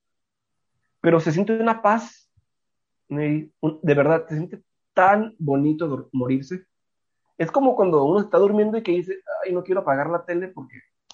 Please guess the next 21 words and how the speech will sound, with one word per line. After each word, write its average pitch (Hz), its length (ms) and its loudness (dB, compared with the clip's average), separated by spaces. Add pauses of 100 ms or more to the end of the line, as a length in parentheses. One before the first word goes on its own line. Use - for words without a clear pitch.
me 147 100 -4
estoy 139 320 -2
quedando 160 280 2
dormido." 151 320 2
Así 180 200 0
es, - 200 -2 (300)
como, - 280 -8
"Ay, 202 80 -2
me 175 80 -8
estoy 165 160 -6
muriendo, 196 600 0 (460)
órale." 147 460 -4 (800)
Y 170 80 -2
uno 208 120 0
no 208 60 2
se 226 100 0
le, 190 120 2
no 180 120 0
se 185 80 -2
puede 214 220 0
negar. 139 420 0